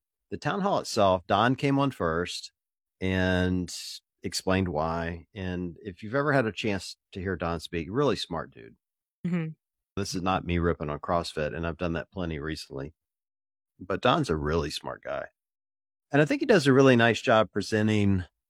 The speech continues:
Speaker 1: the why to the business. It comes off a little apologetic to me.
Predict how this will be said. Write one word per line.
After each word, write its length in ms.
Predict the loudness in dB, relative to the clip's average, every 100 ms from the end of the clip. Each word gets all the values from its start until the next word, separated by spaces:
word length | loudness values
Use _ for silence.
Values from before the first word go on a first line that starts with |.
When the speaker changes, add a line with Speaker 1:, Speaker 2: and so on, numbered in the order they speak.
| _ _ _ -10
Speaker 1:
the 100 | -8
why 580 | -2 2 2 2 0 -2
to 100 | -10
the 100 | -10
business. 720 | -8 -10 -10 -10 -8 -10 -12 _ _ _ _ _ _ _ _ _ _ _
It 140 | -6
comes 240 | -2 -2 0
off 160 | 2
a 40 | 2
little 340 | 4 4 4
apologetic 760 | 0 2 2 2 0 2 0 -2 _ _ _ _ _ _ -12
to 100 | -8
me. 300 | -4 -4